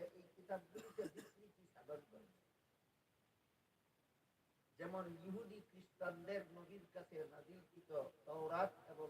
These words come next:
ইনজিল সম্পর্কে আল্লাহ বলেন, "ইউহাররিফুনাল কালিমা আম মাওয়াদিহি।" ইহুদিরা, খ্রিস্টানেরা তাদের নবীর কাছে নাজিলকৃত কিতাবগুলিকে বিকৃত করে ফেলেছে।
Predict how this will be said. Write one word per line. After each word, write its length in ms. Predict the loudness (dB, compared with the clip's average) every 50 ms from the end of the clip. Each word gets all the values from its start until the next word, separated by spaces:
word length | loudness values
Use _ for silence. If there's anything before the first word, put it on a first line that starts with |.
| -4 -10 -16 -20 -20
ইনজিল 540 | -18 -18 -16 -16 -16 -18 -14 -12 -12 -12 -12 -14 -16 -14
সম্পর্কে 560 | -12 -12 -12 -14 -14 -16 -16 -16 -12 -8 -6
আল্লাহ 280 | -6 -6 -6 -4 -4 -2
বলেন, 300 | -2 -2 0 0 0 0 -2 -6 -10
"ইউহাররিফুনাল 960 | -8 -8 -4 -4 -4 -4 -4 -8 -14 -16 -14 -14 -14 -12 -8 -4 -4 -4 -4 -4 -10 -10 -10
কালিমা 360 | -10 -10 -10 -12 -16 -18 -20 -16 -14
আম 120 | -14 -14 -14 -16 -18
মাওয়াদিহি।" 600 | -18 -14 -12 -12 -12 -12 -16 -20 -20 -20 -20 -20 -20 _ _ _ _ _ _ _ _ _ _ _ _ _ _ _ _ _ _ _ _ _ _ _ _ _ _ _ _ _ _ _ _ _ _ _ _ _ _ _ _ _ _ _ _ -6
ইহুদিরা, 520 | -2 0 2 2 2 2 2 6 6 6
খ্রিস্টানেরা 720 | 6 6 0 -10 -14 2 2 4 6 6 8 10 10 8 8 6 2
তাদের 280 | -2 -2 -2 -2 -4 -4 -4
নবীর 320 | -8 -12 -12 -12 -12 -14 -14 -14
কাছে 280 | -14 -12 -8 -6 -8 -6
নাজিলকৃত 640 | -6 -10 -12 -12 -14 -14 -16 -16 -18 -20 -20 -14 -12 -14 -12 -14
কিতাবগুলিকে 760 | -14 -4 -2 -2 -2 -2 -6 -10 -10 -10 -10 -12 -12 -2 0 2 2 2 -2
বিকৃত 580 | -10 -16 -16 -16 -16 -20 -20 -20 -20 -16 -10 -8 -8 -6 -6
করে 200 | -6 -4 -2 -2
ফেলেছে। 340 | -2 -2 -4 -4 -10 -18 -20